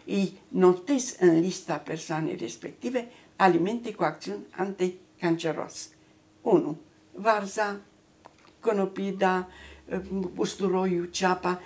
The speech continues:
sunt alimente, roșia prin licopen, un pahar de vin roșu natural, resveratrolul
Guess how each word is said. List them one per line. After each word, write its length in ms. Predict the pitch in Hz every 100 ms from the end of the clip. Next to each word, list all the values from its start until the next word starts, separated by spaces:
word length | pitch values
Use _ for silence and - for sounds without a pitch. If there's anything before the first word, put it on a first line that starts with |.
| -
sunt 280 | - 262 -
alimente, 600 | 202 180 180 269 269 233 - -
roșia 720 | - 190 170 233 - - 190 180
prin 320 | - 175 175
licopen, 680 | 170 165 151 - 208 202 180 - - - - - - -
un 100 | 254
pahar 400 | 220 196 214 277 233
de 200 | 214 208 208
vin 460 | 175 220 240 - 208 190
roșu 600 | 202 190 - - 147 156 165 170
natural, 680 | 165 165 165 160 156 - - - _ - - - - -
resveratrolul 1080 | 180 190 190 208 214 220 220 214 160 170